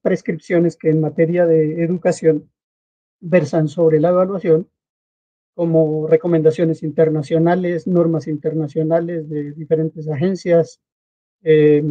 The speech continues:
la unesco, la oei, la organiza-, la Organización de los Estados Iberoamericanos,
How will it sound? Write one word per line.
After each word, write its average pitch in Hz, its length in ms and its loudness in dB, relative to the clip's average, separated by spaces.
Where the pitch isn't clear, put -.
la 165 120 4
unesco, 165 520 2
la 156 180 -2
oei, 170 440 4
la 156 260 -4
organiza-, 160 600 -4
la 151 120 -10
Organización 160 840 -6
de 160 80 -2
los 156 220 -4
Estados 165 360 2
Iberoamericanos, 165 960 0